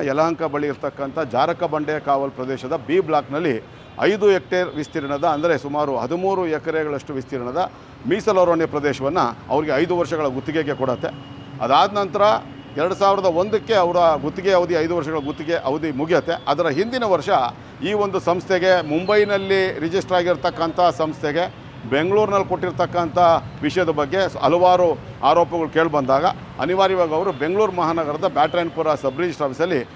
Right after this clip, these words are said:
ಒಂದು ಅದೇ ಹೆಸರನ್ನ ಎಫ್ ಆರ್ ಎಲ್ ಎಚ್ ಟಿ ಹೆಸರಿನಲ್ಲಿ ಒಂದು, ಆ, ಟ್ರಸ್ಟ್ ಡೀಡನ್ನು ಮಾಡಿಕೊಂಡು ರಿಜಿಸ್ಟರ್ ಮಾಡಿಸ್ಕೊಳ್ತಾರೆ. ಎರಡು ಸಾವಿರದ ಒಂದರಲ್ಲಿ ಅವರು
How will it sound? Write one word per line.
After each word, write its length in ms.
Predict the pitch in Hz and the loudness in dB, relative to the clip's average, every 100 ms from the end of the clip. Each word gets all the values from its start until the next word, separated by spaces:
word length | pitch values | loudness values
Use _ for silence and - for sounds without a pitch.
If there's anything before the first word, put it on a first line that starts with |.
| - 113 | -14 -4
ಒಂದು 320 | 147 156 135 - | -2 0 -2 0
ಅದೇ 240 | 135 214 | 4 4
ಹೆಸರನ್ನ 300 | 196 175 175 185 143 | 4 0 0 2 2
ಎಫ್ 180 | 143 - | 0 2
ಆರ್ 140 | 180 | 4
ಎಲ್ 140 | 175 165 | 4 0
ಎಚ್ 160 | 160 | -2
ಟಿ 200 | - 160 131 - 127 | -6 -6 -8 -10 -2
ಹೆಸರಿನಲ್ಲಿ 760 | 147 143 151 147 175 120 - - | 0 0 -2 -2 -2 -2 -6 -8
ಒಂದು, 380 | 131 156 151 127 | -4 -2 0 0
ಆ, 580 | 120 123 123 120 120 117 | 0 0 2 0 -2 -2
ಟ್ರಸ್ಟ್ 280 | 180 170 | -2 0
ಡೀಡನ್ನು 320 | 196 196 175 185 | 2 2 2 4
ಮಾಡಿಕೊಂಡು 440 | 147 143 165 185 | 2 0 -4 -4
ರಿಜಿಸ್ಟರ್ 360 | 143 147 160 143 | -4 -6 -4 -4
ಮಾಡಿಸ್ಕೊಳ್ತಾರೆ. 880 | 135 - 123 113 98 - - - | -4 -4 -6 -6 -10 -12 -14 -2
ಎರಡು 180 | 135 202 | 0 2
ಸಾವಿರದ 280 | 226 220 202 | 4 4 4
ಒಂದರಲ್ಲಿ 440 | 196 190 190 202 | 2 4 4 6
ಅವರು 420 | 185 170 180 175 | 4 4 2 0